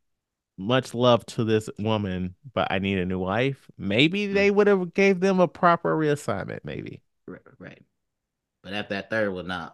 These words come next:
Speaker 2: all bets are off.
Speaker 1: Yeah. Final episode of the season and possibly series,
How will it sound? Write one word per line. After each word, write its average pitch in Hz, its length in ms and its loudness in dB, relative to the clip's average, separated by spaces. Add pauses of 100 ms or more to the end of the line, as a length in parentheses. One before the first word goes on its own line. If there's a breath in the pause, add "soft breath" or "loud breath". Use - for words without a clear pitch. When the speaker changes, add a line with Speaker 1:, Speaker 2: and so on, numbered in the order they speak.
Speaker 2:
all 90 140 -6
bets 90 300 -10
are 87 120 -16
off. - 360 -20 (580)
Speaker 1:
Yeah. - 260 -20 (1080)
Final 156 320 6
episode 123 540 4
of 110 280 0
the 110 260 4
season 113 800 -2
and 104 160 -2
possibly 127 480 -4
series, 92 760 -4